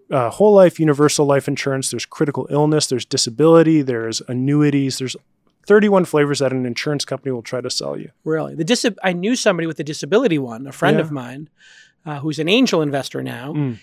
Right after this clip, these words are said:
Speaker 2: and he got hit by a drunk driver, and he was an attorney,
Speaker 1: Ooh.
Speaker 2: and he couldn't practice anymore. And this happened at a relatively young age.
Speaker 1: Yeah.
Speaker 2: And now he is, uh, uh,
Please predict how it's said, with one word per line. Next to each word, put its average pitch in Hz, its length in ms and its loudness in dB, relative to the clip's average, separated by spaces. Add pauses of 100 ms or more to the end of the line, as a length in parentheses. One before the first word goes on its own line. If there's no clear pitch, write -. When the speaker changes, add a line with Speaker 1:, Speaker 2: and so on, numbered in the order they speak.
(200)
Speaker 2:
and 156 500 -8
he 175 180 -8
got 156 160 -2
hit 190 120 -2
by 170 140 -2
a 156 100 -6
drunk 151 240 -6
driver, 190 340 4
and 147 100 -6
he 156 100 -10
was 147 180 -10
an 147 80 -10
attorney, 160 640 -4 (100)
Speaker 1:
Ooh. 143 140 -2 (260)
Speaker 2:
and 165 80 -4
he 156 60 -4
couldn't 170 260 -8
practice 226 400 0
anymore. 143 540 -8 (400)
And 170 100 -6
this 151 100 -8
happened 170 260 -2
at 156 80 -4
a 151 60 -4
relatively 160 520 2
young 147 240 -6
age. 165 640 -4
Speaker 1:
Yeah. 143 240 -2
Speaker 2:
And 143 180 -10
now 196 380 -2
he 175 520 -6
is, 151 540 -8 (800)
uh, 165 40 -8 (380)
uh, - 220 -4